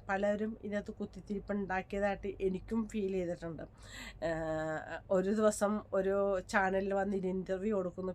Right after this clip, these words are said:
പിറ്റേ ദിവസം തന്നെ വന്ന് പ്രസ് മീറ്റിംഗ് നടത്തുന്നു. അതിൽ എന്തൊക്കെയോ അപാകത ഉള്ളതായിട്ട് എനിക്ക് തോന്നിയിട്ടുണ്ട്. അതുപോലെ തന്നെ ഒരുപാട് ആൾക്കാർക്ക് അതുപോലെ തോന്നിയിട്ടുണ്ട്. ആ,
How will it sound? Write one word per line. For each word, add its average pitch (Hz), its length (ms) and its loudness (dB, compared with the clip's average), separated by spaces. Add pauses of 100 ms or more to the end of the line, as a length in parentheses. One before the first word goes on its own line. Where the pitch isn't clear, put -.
പിറ്റേ 190 300 -6
ദിവസം 208 340 -2
തന്നെ 190 240 0
വന്ന് 185 220 -2 (400)
പ്രസ് 196 260 2
മീറ്റിംഗ് 220 400 4
നടത്തുന്നു. 185 440 0
അതിൽ 311 220 4
എന്തൊക്കെയോ 269 500 4
അപാകത 202 540 4 (320)
ഉള്ളതായിട്ട് 220 760 4 (440)
എനിക്ക് 202 340 4
തോന്നിയിട്ടുണ്ട്. 233 420 4 (180)
അതുപോലെ 240 360 0
തന്നെ 269 200 4
ഒരുപാട് 208 340 2
ആൾക്കാർക്ക് 208 460 -2 (200)
അതുപോലെ 180 300 -2 (100)
തോന്നിയിട്ടുണ്ട്. 160 460 -4 (480)
ആ, 190 100 0